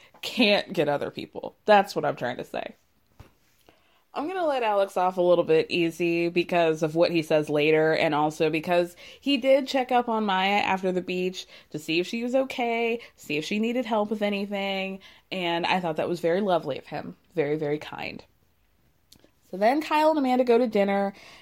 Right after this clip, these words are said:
and when they sit down, Kyle says, "You know, it's now, as we know, the end of July," and he reveals that they have not gone on a date since February,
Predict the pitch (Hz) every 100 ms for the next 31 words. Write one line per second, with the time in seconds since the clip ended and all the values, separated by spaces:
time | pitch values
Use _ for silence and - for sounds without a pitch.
0 | - 202 202 202 202 196 208 233 240 247
1 | 214 185 185 190 185 185 - 208 220 220
2 | 202 196 190 190 _ _ _ _ _ _
3 | _ _ _ _ 214 220 180 180 190 190
4 | - _ _ _ _ 180 175 170 180 165
5 | 175 190 190 170 170 147 165 175 180 175
6 | 165 156 156 - 160 160 160 208 311 302
7 | 247 226 202 202 226 254 247 226 214 196
8 | 180 180 170 151 - - 147 - _ _
9 | 156 143 - - -